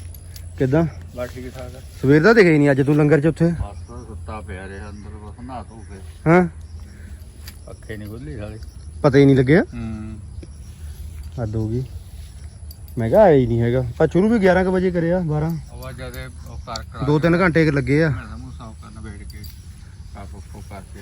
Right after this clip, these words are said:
Speaker 2: ਫਿਰ ਮੈਂ ਪੈ ਗਿਆ। ਹੋਰ?
Speaker 1: ਵਧੀਆ।
Speaker 2: ਆਹ ਗੰਨਾ ਜਿਹਾ ਦੇਖ ਕੇ ਆ ਰਿਹਾ ਥੱਲੇ ਲਾਲ ਲਾਲ ਜਿਹਾ ਕਾਹਤੇ ਆ?
Speaker 1: ਉਹੀ ਆ ਰੈੱਡ ਰੋਡ ਉਹਨੂੰ। ਉਹ ਤਾਂ ਜਿੱਥੇ ਤੇਰੀ ਸਪਰੇਅ ਵੱਜ ਗਈ ਉਹ ਵੀ ਹੋ ਸਕਦਾ ਉਰਲੇ ਪਾਸੇ।
Speaker 2: ਹਾਂ।
Speaker 1: ਉਹ ਤਾਂ ਤੇਰੀ ਸਪਰੇਅ ਵੱਜੀ ਵੀ ਝਟਪਟ।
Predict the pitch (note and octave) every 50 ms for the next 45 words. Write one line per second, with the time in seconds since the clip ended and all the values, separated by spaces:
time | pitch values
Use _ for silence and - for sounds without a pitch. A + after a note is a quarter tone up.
0 | G3+ G3+ G2+ G3+ G3+ G3+ G3+ G3 F#2+ - - - - - - F3 E3+ E3 - F3
1 | F3+ F#2+ - - - - - - - - - - - - - - - - - -
2 | - - - - - - - - - - - - - - - - - A2 G#2+ A2
3 | A#2 B2 B2+ - - - - - - - C3+ B2+ B2+ D3 E3 E3+ C#3+ - - -
4 | - - - - - - - - - - - - - - - - - - - -
5 | - - - - - B2 C#3 D#3 D#3+ D3+ C#3+ C#3+ C#3+ D3 D#3 D#3+ E3 D#3+ D3+ D#3
6 | D#3 C#3+ - - - C#3+ F3+ F#3+ F#3+ - B2+ B2+ C3+ C3+ C3+ C3+ C3 D3+ C3+ C#3
7 | C3 C3 C3 C3+ C#3+ D3 D#3+ E3 - F#3+ F#3+ F3 F3 - - - - - - -
8 | - E3+ D#3 D3 E3+ F3+ F#3 F3+ E3+ F3 F3+ D#3+ D#3 D3 C3+ C#3+ C#3+ D3 D3 C#3+
9 | C#3 C#3+ C#3 C#3 C#3 C#3 D3 D#3 E3 E3+ F3 G#3 G3+ F3 E3 E3+ C#3 F#3 F3 F#3
10 | F#3 F#3+ E3 D#3+ D3 E3 F#3+ F#3+ F#3+ D#3+ F3 E3+ E3 D#3+ E3 G#3 G3 F3+ F3 E3
11 | D3 D#3+ D#3+ C#3+ D#3+ E3+ F3+ F3+ E3 - A#3+ D#4 - - - - - - - -
12 | - - A2+ - A2 - B2 D3 C#3 D#3 C#3+ D3+ D3 C3+ B2 C3 C3+ C#3+ C#3+ C#3+
13 | B2+ C3+ C3 B2 - C#3 A#2+ A2+ A2 B2 A#2 A2+